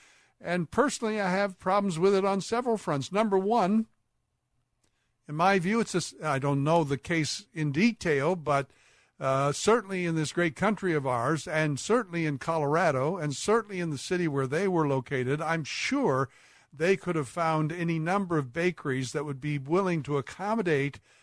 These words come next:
their request. And that's part of what's driving this radical, transgender, L G B T destructive force in our culture is that, look, as I've said it before, as a kid growing up,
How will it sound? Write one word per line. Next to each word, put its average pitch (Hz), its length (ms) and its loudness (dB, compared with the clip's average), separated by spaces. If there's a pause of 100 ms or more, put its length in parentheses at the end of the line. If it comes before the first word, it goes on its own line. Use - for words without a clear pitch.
(180)
their 156 360 0
request. 160 800 -2 (440)
And 151 180 -2
that's 185 240 2
part 226 400 0
of 190 80 0
what's 175 200 0
driving 170 640 2
this 139 240 -4
radical, 180 760 0 (320)
transgender, 165 960 0
L 180 200 4
G 156 180 -4
B 160 220 -2
T 160 500 -2 (500)
destructive 160 720 0
force 214 400 2
in 170 80 -2
our 147 140 0
culture 180 580 -2
is 151 400 -4
that, 165 220 -4 (340)
look, 220 180 -2
as 160 140 -6
I've 180 200 -4
said 233 180 0
it 185 80 -2
before, 165 320 0
as 135 100 -4
a 139 40 -4
kid 202 280 -2
growing 180 380 2
up, 175 160 0